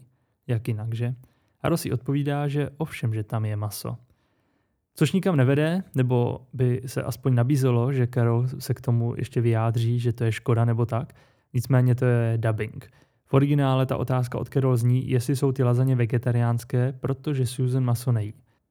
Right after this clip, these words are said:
A Ross jí odpoví, "Jsem si jistý, že jsou", a v tom se zarazí. Nejspíš by v té větě pokračoval, takže tady to pro nás vyzní, jako že jí zalhal. Jenže ve vystřížené scéně, která na toto přímo navazuje,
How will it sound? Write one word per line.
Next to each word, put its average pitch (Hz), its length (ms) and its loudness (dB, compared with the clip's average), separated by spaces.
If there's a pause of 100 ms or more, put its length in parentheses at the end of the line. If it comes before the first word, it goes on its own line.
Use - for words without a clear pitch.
(120)
A - 100 -2
Ross 139 200 4
jí - 80 0
odpoví, 151 540 0
"Jsem 160 200 -2
si 147 140 0
jistý, 131 280 0
že 147 120 4
jsou", 127 440 2
a 123 140 -4
v - 100 -12
tom 139 160 -2
se 151 120 -2
zarazí. 117 480 4 (580)
Nejspíš 127 300 4
by 139 300 4
v 135 80 -8
té 135 140 2
větě 135 260 2
pokračoval, 127 640 2
takže 113 360 0
tady 117 280 0
to 120 140 -2
pro 120 160 0
nás 117 320 0
vyzní, 120 360 2
jako 113 220 0
že 120 100 2
jí 120 80 4
zalhal. 120 440 2 (500)
Jenže 127 440 4
ve 123 100 2
vystřížené 135 580 2
scéně, 127 400 2
která 127 300 2
na 120 80 2
toto 123 260 -2
přímo 123 340 2
navazuje, 117 540 0